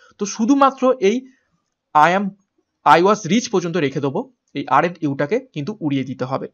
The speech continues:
তো সঠিক উত্তর হয়ে যাবে অপশন সি, he asked me if I was rich। আশা করি বোঝাতে পেরেছি। নেক্সট এগারো নম্বর প্রশ্ন দেখো, the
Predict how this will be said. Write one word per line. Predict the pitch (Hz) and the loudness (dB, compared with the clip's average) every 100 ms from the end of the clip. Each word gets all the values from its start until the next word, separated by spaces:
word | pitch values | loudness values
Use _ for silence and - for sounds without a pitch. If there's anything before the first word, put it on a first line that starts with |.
| - | -12
তো | 143 | -8
সঠিক | 151 147 185 | -6 -4 -6
উত্তর | 196 202 | -4 -2
হয়ে | 196 | -2
যাবে | 208 214 | -4 -4
অপশন | 185 190 202 | -4 -4 -8
সি, | 196 254 - _ - | -8 -12 -14 _ -10
he | 143 139 147 | -10 2 4
asked | 208 - 233 | 4 0 -8
me | 262 180 240 | -8 -6 -6
if | 269 - | -6 -4
I | 143 139 147 | -2 -2 -4
was | 247 - _ _ _ | -6 -8 _ _ _
rich। | 143 - - - _ _ _ _ _ _ _ _ _ _ _ _ _ - | -12 -12 -12 -16 _ _ _ _ _ _ _ _ _ _ _ _ _ 2
আশা | 175 233 | 2 4
করি | 240 | 2
বোঝাতে | 180 196 226 | 2 2 2
পেরেছি। | 240 233 302 - _ _ _ _ _ _ _ _ _ _ - | 2 2 -2 -10 _ _ _ _ _ _ _ _ _ _ 0
নেক্সট | 170 262 - - - _ _ _ _ _ _ | 4 4 2 -6 -8 _ _ _ _ _ _
এগারো | 156 156 175 | 0 2 2
নম্বর | 185 180 185 | 0 -2 -4
প্রশ্ন | 156 143 139 | -4 -4 -4
দেখো, | 127 165 262 _ _ _ _ _ - | -4 -4 -10 _ _ _ _ _ -2
the | 143 | 6